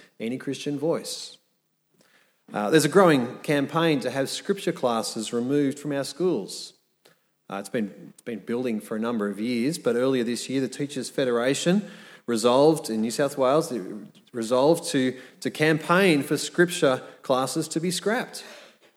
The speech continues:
Now, for thousands of, of children and young people, th-, this is the only opportunity that they have to, to hear the gospel of Jesus taught and explained clearly and, and openly.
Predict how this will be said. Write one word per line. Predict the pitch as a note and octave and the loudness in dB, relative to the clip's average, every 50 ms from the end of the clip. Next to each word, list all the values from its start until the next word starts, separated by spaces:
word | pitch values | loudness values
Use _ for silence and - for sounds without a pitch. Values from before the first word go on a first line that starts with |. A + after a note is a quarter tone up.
| _ _ _ _ _ _ _ _ _ _ _ - | _ _ _ _ _ _ _ _ _ _ _ -8
Now, | F#3 G3+ G#3 E3 | -6 -4 -4 -4
for | D#3+ - F#3+ | -4 -4 -2
thousands | F3 - A3 A3 A#3 A3 G#3 G#3+ F#3 F3 | 2 4 6 8 8 8 6 6 6 6
of, | F3 E3+ - - - - - _ _ - | 4 0 -2 -8 -16 -20 -20 _ _ -2
of | D3+ C#3 - | -2 -2 0
children | - - F3 F3+ F#3+ E3+ E3 D3 | 2 6 8 8 8 8 8 6
and | C3+ C3 | 4 4
young | C3+ D3 D#3+ E3+ | 2 2 2 2
people, | E3 E3+ C#3 B2+ C3+ | 2 2 2 0 0
th-, | C3 A#2 A2 B2+ | -4 -6 -10 -6
this | D#3 E3 E3+ - | -6 -6 -4 -4
is | G3 D#3+ | -6 -4
the | D3+ D3+ | -4 -2
only | D#3 F3 E3+ E3 | -2 -2 -2 0
opportunity | D#3+ D3+ - - - - D#3+ D#3+ D3+ C#3+ - - G2 G2 F#2+ - - - - _ _ | -2 -2 -4 -6 -8 -4 -4 -2 -2 -4 -4 -6 -10 -10 -10 -14 -18 -20 -20 _ _
that | - B2+ - | -2 0 0
they | D3+ D3 | 0 2
have | D#3+ F3+ F#3 F3+ | 2 2 0 0
to, | F#3 - E3 D3+ | 0 0 0 0
to | - - - - - - C#3 | -2 -4 -18 -14 -8 -8 -8
hear | B2 - - E3+ G3 | -6 -2 0 0 2
the | G3 G#3 | 2 2
gospel | E3+ E3+ E3 E3 - E3 E3+ | 2 2 2 0 0 0 -2
of | E3+ | 0
Jesus | D#3 A#2+ B2+ C3 C3+ A#2 C3+ C#3 C3 - | 0 0 0 0 0 0 -2 -4 -4 -6
taught | - - - - B2+ B2+ C3 C3 B2+ | -10 -12 -8 -4 -2 0 0 -2 -2
and | B2+ A#2+ | -4 -8
explained | B2+ B2+ - - - - A2 A2 A2+ A2+ A#2 A#2 - | -8 -8 -8 -10 -10 -8 -8 -6 -6 -6 -8 -8 -10
clearly | - - B2 A2+ A2 A2 G#2+ A2 A2+ A2 - - - _ _ _ _ _ _ _ _ _ _ _ _ _ - | -10 -10 -6 -6 -4 -2 -2 -2 -4 -4 -8 -12 -20 _ _ _ _ _ _ _ _ _ _ _ _ _ -10
and, | A2+ A#2 A2+ A2 A2 | -6 -4 -4 -4 -6
and | A2 A2+ A2+ | -6 -8 -6
openly. | A#2 B2+ C#3+ - - G#2+ F2+ E2+ - | -6 -6 -6 -6 -8 -10 -10 -12 -16